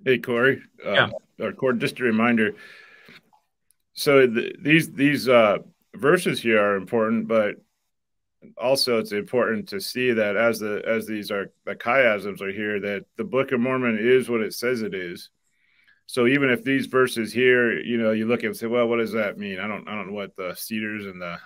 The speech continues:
Speaker 1: Bashan and all that means anyway. So what's the big deal?" The, and, and the important thing is the Book of Mormon is what it says it is. This is a perfect, uh, example of Hebrew writing and poetry, and,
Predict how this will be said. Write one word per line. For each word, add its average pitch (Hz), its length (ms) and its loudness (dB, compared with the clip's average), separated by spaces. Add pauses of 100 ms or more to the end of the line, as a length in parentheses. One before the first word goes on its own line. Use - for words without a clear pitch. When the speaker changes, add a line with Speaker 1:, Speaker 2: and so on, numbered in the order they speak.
Speaker 1:
Bashan 104 440 -6
and 101 100 -8
all 104 100 -6
that 95 160 -6
means 104 240 -10
anyway. 92 360 -6
So 95 180 -10
what's 101 180 -8
the 95 80 -18
big 92 200 -8
deal?" 98 360 -2
The, 98 200 -10 (320)
and, 101 240 -10
and 104 360 -8
the 95 140 -10
important 113 480 -2
thing 107 280 2
is 104 280 -6 (600)
the - 80 -2
Book 131 240 4
of 135 80 2
Mormon 123 320 4
is 117 200 4
what 113 120 2
it 92 140 0
says 120 280 0
it 98 100 -2
is. 90 420 -6
This 107 200 -8
is 98 120 -6
a 98 60 -4
perfect, 117 600 -2 (560)
uh, 101 260 2
example 107 600 0
of 95 140 0
Hebrew 107 540 -2
writing 104 380 2
and 92 100 -4
poetry, 113 520 0
and, 87 160 -6